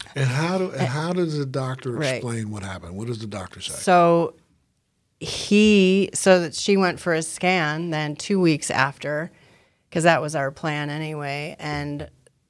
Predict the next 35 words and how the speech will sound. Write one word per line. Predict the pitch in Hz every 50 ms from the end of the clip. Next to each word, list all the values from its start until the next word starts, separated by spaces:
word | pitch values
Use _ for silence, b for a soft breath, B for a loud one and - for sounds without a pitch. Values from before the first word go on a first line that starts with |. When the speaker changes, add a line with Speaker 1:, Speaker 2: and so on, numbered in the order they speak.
| _ _
Speaker 2:
the | - 160 151 156
scan | - - - - 175 170 165 165 165 165
revealed | 156 151 151 156 151 147 147 147 143 143 147 151
that | 151 143 143 -
this | 147 139 147 147 - - - - - _
huge | - - - - - 190 175 165 160 156 165 - - -
clot | - 160 156 156 156 147 139 143 147 - - _
was | - 147 147 143 151 -
down | - 151 147 143 143 143 143 143
to | - 151
the | 143 147 151
size | - - 147 139 135 131 135 143
of | 147 139
a | 143 139
very | 147 143 135 131 127 139 151
small | - - 147 135 131 127 135 156 160
flat | - - - 139 127 139 - - _ _ -
pea. | - - 143 143 - - 170 - _ _ _ _ _ _ _ _ 104
Speaker 1:
Wow. | 113 113 110 98 85 - - _ _ _ _ _ _ _
Speaker 2:
Right. | - 175 180 156
Speaker 1:
Operable | 135 135 135 151 151 147 156 165 185 208 - - 117
or | 107 110 110
not | 110 113 110 110 110 -
operable? | 104 110 123 139 131 160 170 180 165
Speaker 2:
It | 165
doesn't | 208 208 196 190 190 160
need | 170 175 190 202 202
to | 185
be. | 160 156 143 143 147 147 - -
Speaker 1:
Got | 127 127 131 -
it. | - - -
Speaker 2:
Yeah. | 170 175 170 165 147 127 156 -
So | - - 170
she's, | 160 - - 175 160 160 160 - - - - -
it's, | 160 160 - - - - - -